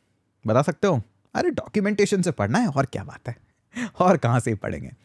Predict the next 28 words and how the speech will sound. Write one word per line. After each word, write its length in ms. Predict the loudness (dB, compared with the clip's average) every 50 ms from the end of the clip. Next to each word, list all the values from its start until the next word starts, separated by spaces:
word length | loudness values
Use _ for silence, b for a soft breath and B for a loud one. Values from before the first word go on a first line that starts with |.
| B B B B B B B
अ, 220 | B 2 2 4 2
getting 320 | 2 2 2 2 4 2
started 420 | 2 4 4 4 4 4 2 2 2
ट्यूटोरियल्स 500 | 2 4 4 4 6 4 2 2 0 -2
में 80 | 0
नहीं 180 | 0 2 2 4
जाना 240 | 2 2 2 2 0
अभी, 160 | -2 -2 -2
क्योंकि 200 | -4 -2 0 0
इसका 240 | 0 2 2 2 2
ट्यूटोरियल 380 | 2 2 2 4 2 2 2
थोड़ा 280 | 2 0 0 4 4 4
सा 120 | 4 2
कॉम्प्लेक्स 500 | 0 0 0 -2 0 0 -2 -2 -2 -4
है, 60 | -6
आपको 180 | -6 -4 -4 0
कन्फ्यूज़ 400 | 0 0 0 2 2 0 0 0
कर 120 | 0 -2
सकता 280 | -2 -2 -4 0 2 2
है, 80 | 2 2
तो 100 | 0 0
ये 220 | 2 6 6 6
वाला 200 | 6 6 4 4
वीडियो 280 | 2 0 2 2 0 0
देखिएगा। 440 | 0 -6 -8 -8 -6 -6 -6 -8 -8 b b b b b b b b b b b b b b b b _ _ -2
तो 80 | -2 2
ठीक 220 | 4 4 4 4
है, 140 | 2 0